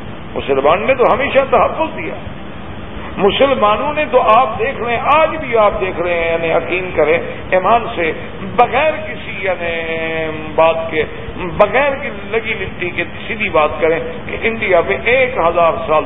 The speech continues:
تک مسلمانوں نے حکومت کی ہے۔ اگر اس وقت کے مسلمان سلاطین، اگر اس وقت کے مسلمان بادشاہان یہ چاہتے، کیا خیال ہے آپ کو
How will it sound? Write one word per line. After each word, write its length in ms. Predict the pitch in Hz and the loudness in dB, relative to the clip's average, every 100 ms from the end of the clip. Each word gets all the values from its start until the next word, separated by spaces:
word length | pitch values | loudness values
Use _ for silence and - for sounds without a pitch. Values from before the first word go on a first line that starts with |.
| 113 | -2
تک 200 | 143 139 | -4 -4
مسلمانوں 540 | 135 139 135 135 135 | -4 -2 0 -2 0
نے 80 | 127 | 0
حکومت 360 | 127 - 123 120 135 | 0 -2 -4 -4 -4
کی 120 | 131 | 0
ہے۔ 80 | 131 - - - | 0 0 -6 -4
اگر 320 | - 202 311 320 320 | 0 2 2 2 0
اس 160 | 294 - | -2 -2
وقت 340 | 285 277 277 254 | -2 -2 -2 -2
کے 80 | 254 | -2
مسلمان 560 | 247 208 233 220 220 - 170 | -2 -2 -2 2 0 0 0
سلاطین، 580 | 190 202 202 214 175 135 - - - - - 285 | 2 2 0 -2 -4 -8 -12 -12 -12 -8 0 2
اگر 200 | 294 302 285 | 2 2 0
اس 120 | 240 277 | -4 0
وقت 300 | 269 - - | 0 0 -4
کے 80 | 226 | -2
مسلمان 600 | 226 180 214 208 214 214 | -2 -2 0 2 2 4
بادشاہان 760 | 180 185 185 185 160 190 190 - - - | 4 4 2 2 4 4 0 -6 -10 -10
یہ 140 | - 185 190 | -4 -2 0
چاہتے، 280 | 196 196 190 | -2 -2 -2
کیا 180 | 214 220 190 | -2 -2 0
خیال 220 | 185 165 | 2 4
ہے 80 | 165 | 4
آپ 220 | 175 | 4
کو 80 | 170 | 0